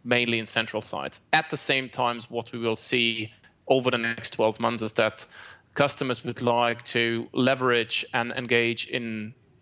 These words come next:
edge deployments or distributed cloud, um, scenarios using, for example, five G user plane functions and, and the local breakout, distributing user plane functions, using the local breakout here.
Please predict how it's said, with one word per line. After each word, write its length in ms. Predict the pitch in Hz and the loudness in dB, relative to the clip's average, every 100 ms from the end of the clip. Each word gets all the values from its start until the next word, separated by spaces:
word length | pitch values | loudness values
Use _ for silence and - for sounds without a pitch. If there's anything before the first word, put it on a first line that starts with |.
| - - | -18 2
edge 380 | 120 120 - - | 2 2 -2 -2
deployments 520 | - 131 131 135 135 | -2 2 2 2 -4
or 80 | 107 | -2
distributed 680 | 110 - 104 107 110 107 - | -2 -4 -4 -6 -2 -4 0
cloud, 400 | 120 113 127 - - - _ - | 2 4 2 -6 -18 -20 _ 0
um, 240 | 127 120 | 2 2
scenarios 680 | - 123 135 139 135 131 - | -2 0 2 4 2 0 -2
using, 460 | 120 123 120 117 | -2 0 0 -2
for 160 | 110 113 | -4 -4
example, 380 | 110 117 110 110 | 0 0 0 -4
five 280 | - 117 113 | 0 0 0
G 120 | 110 | -4
user 280 | 113 120 123 | -2 0 0
plane 260 | 123 117 | 0 0
functions 480 | - 117 113 117 110 | 0 -2 0 -2 -2
and, 200 | 101 98 - _ 110 | -2 -4 -12 _ -2
and 120 | 107 | 0
the 80 | 113 | 2
local 300 | 113 113 110 | 2 0 2
breakout, 540 | 117 139 139 127 - - | 2 2 2 0 -2 -8
distributing 540 | 123 - 117 117 120 | -8 -6 -4 -4 -4
user 220 | 113 113 | -4 -4
plane 220 | 107 110 107 | -2 -2 -2
functions, 500 | 110 110 - 110 - - - - _ | -4 -4 -4 -6 -10 -16 -20 -20 _
using 320 | 107 107 104 | -4 -2 2
the 80 | 107 | 4
local 240 | 110 110 | 2 4
breakout 380 | 107 131 147 143 | 2 4 2 2
here. 160 | 165 | 0